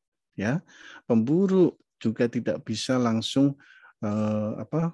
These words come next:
kadang-kadang mengirimkan langsung, eh, hasil buruannya itu. Dia harus menampung sementara di suatu lokasi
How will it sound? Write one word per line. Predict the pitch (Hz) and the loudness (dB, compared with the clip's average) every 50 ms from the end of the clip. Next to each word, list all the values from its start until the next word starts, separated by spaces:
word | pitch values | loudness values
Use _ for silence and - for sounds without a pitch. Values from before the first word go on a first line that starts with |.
| _ _ _ | _ _ _
kadang-kadang | - 113 113 107 104 104 104 113 120 123 120 117 113 | -8 -4 -4 -2 -2 -2 -2 0 2 2 2 0 0
mengirimkan | - 117 120 117 113 110 110 110 110 107 107 107 107 107 110 110 110 113 110 110 110 113 113 107 - - 117 117 110 | -2 0 0 2 2 2 0 0 0 0 0 -2 -2 -2 -2 -2 0 0 0 0 0 0 0 -2 -2 -2 -2 0 0
langsung, | 110 110 107 104 104 - - _ _ _ _ _ _ _ - 123 123 120 117 117 117 113 | 0 -2 -2 -4 -6 -8 -14 _ _ _ _ _ _ _ 0 2 4 4 4 2 0 -2
eh, | - - 117 110 107 | -4 -4 -4 -4 -2
hasil | 101 107 104 - - 110 | -2 -4 -4 -2 -2 -2
buruannya | 107 113 110 107 104 104 107 107 107 104 | -2 0 0 0 0 0 0 -2 -2 -4
itu. | 107 101 - 117 107 104 _ - - - - _ - | -8 -8 -8 -8 -8 -8 _ -20 -20 -20 -14 _ -2
Dia | 120 131 143 | 0 0 0
harus | 139 139 123 123 143 143 - - | 0 0 0 0 0 -2 -2 0
menampung | - 123 123 123 123 120 120 117 117 _ - 143 135 131 | 2 4 4 6 4 4 2 2 0 _ 0 0 0 2
sementara | - - 127 127 123 113 - 113 113 113 120 123 123 | 2 2 2 2 2 0 -2 -4 -2 -2 -2 -2 -2
di | 120 107 | -4 -6
suatu | - - 110 104 - - | -6 -4 -6 -6 -4 -2
lokasi | 110 107 107 107 - - 104 104 101 - - - 113 104 | -2 -2 -2 -4 -6 -8 -6 -6 -6 -6 -4 -4 -6 -6